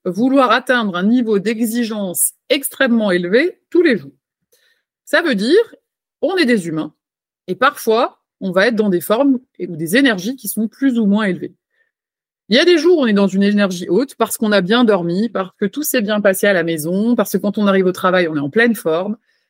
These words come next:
et on va être capable de faire des choses extraordinaires. Et il y a des jours où on n'aura peut-être pas bien dormi,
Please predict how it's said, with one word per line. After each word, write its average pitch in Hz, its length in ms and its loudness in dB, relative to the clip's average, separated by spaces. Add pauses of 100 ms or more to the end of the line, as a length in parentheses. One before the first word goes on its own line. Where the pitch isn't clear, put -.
(160)
et 262 160 4
on 262 100 2
va 220 100 2
être 202 120 -2
capable 226 340 0
de 196 100 -2
faire 233 440 -2
des 185 120 -4
choses 262 380 -2 (920)
extraordinaires. 202 600 -4 (800)
Et 330 160 4
il 339 80 2
y 311 60 2
a 277 60 2
des 214 120 2
jours 151 300 -6 (540)
où 285 120 2
on 277 80 4
n'aura 269 240 2
peut-être 240 200 -2
pas 320 160 2
bien 311 200 0
dormi, 196 500 -2